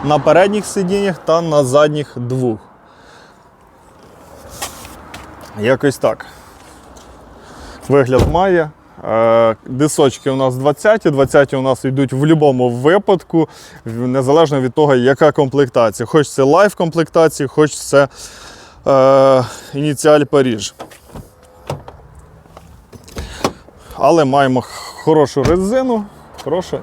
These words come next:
зимова резина. Bridgestone. Так,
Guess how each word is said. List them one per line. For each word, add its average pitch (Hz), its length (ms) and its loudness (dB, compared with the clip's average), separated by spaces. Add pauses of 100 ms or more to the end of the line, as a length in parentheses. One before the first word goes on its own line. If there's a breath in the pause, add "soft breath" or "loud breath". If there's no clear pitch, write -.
зимова 131 460 0 (140)
резина. 113 560 -2 (640 loud breath)
Bridgestone. 117 480 -4 (2500)
Так, 131 180 2